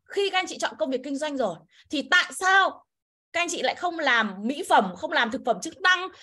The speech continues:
ờ, không làm quần áo, giày dép, không làm nhà hàng, khách sạn mà các anh chị cần phải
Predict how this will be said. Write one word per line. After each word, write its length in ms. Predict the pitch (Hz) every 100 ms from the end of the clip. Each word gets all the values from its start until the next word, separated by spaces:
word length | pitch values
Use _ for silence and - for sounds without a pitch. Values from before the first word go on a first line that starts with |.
| -
ờ, 160 | - 247
không 240 | 247 349
làm 400 | 311 262 233 214
quần 220 | 269 240
áo, 340 | 247 240 262 330
giày 240 | 302 254
dép, 260 | 226 370 440
không 220 | - 349
làm 260 | 339 254 240
nhà 160 | 240
hàng, 220 | 226 247 220
khách 140 | 339
sạn 220 | 370 220
mà 60 | 220
các 60 |
anh 80 | 262
chị 120 | 269 -
cần 180 | 226 214
phải 260 | 220 175